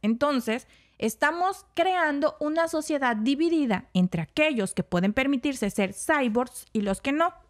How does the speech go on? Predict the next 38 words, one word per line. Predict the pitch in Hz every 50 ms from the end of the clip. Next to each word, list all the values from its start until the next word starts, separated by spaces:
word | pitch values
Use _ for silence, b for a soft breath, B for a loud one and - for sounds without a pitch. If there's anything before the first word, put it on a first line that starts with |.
| _ _
No, | - 294 277
gracias, | 262 226 202 196 - 202 202
me | 202 208
quedo | - - 214 214 208
de | 185 180
los | 175 165 -
que | - - 139
no. | 147 - - - b b b b b b b b b b b b b b b b _
Y | - 269 269 226 - - _ b b b b b b b b
así | - 220 233 233 - - 294 311 349
es, | 349 359 349 - - _ b b b b 226 226
si | - - 285 262
no | 262 285 294 302 - -
estaríamos | - 294 311 - - 302 302 311 311 330 349 349 359 - - -
con | - 302 302 320
esto, | 339 349 339 - - - 190 170 - _ _ _ -
estamos | 247 240 - 294 285 311 339 -
cayendo | - - 330 330 311 330 311 302 294 285 285 - -
en | 311 320 339
un | 349 359 339
círculo | - 349 330 339 - 359 349 349 330 285
vicioso | 262 254 - - - 285 302 285 - - 175 170
donde | 180 180 180 180 180
solo | 185 - 277 269 285 302 311
los | 302 262 208 202 -
ricos | 240 302 330 277 - - 202 190 214 - -
pueden | - 302 311 359 359 370 381
acceder | 349 330 - - 285 254 240 240 208 214 - - b b b b b b b
a | 240 240
las | 240 240 247 - 254
mejores | 254 254 247 - - 302 302 294 302 -
oportunidades | 320 311 - 320 311 - 339 330 330 330 320 311 254 233 233 247 -
potenciadas | - 254 247 - 311 320 311 - 277 240 220 226 240 -
por | - - 226 226
su | - - 226
nueva | 226 233 233 233 247 254
inteligencia | 262 269 247 - 240 226 220 208 - 226 202 196 196 226 196
mejorada. | 190 196 196 - 254 285 320 339 320 233 - -